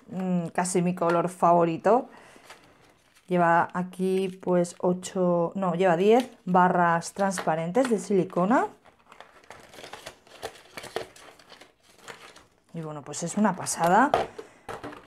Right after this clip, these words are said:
porque, eh, me encanta el soporte este, que lo, donde lo puedes apoyar. Y bueno, <laughs> pues es que me encanta. Es súper bonita.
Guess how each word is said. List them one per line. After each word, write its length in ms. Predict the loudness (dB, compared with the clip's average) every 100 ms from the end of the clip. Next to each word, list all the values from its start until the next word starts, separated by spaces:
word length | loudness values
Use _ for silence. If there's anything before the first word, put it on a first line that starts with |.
| _ _
porque, 680 | -6 -6 -6 0 2 2 -2 -10
eh, 680 | -8 -8 -10 -10 -10 -14 -18 _ _ -10
me 120 | -4 -4
encanta 520 | -4 -6 -2 0 0
el 120 | 0
soporte 720 | -2 -4 -4 -4 -2 0 0 -2 -6
este, 480 | -4 -4 0 0 2
que 80 | 2
lo, 120 | 0
donde 500 | 2 0 0 0 0
lo 200 | 0 0
puedes 420 | 2 4 4 4
apoyar. 600 | 2 2 2 6 8 6 2 _ _ _ _ _ _ _ _ _ _ _ _ _ 2
Y 120 | 6
bueno, 440 | 6 4 -2 -6 -4
<laughs> 40 |
pues 180 | -2 -2
es 160 | -2
que 140 | -2 0
me 100 | 2
encanta. 560 | 4 4 6 4 2 -2 -20 -20 -20 -20 -20 -20 _
Es 160 | 0 2
súper 300 | 4 6 6
bonita. 520 | 6 4 4 2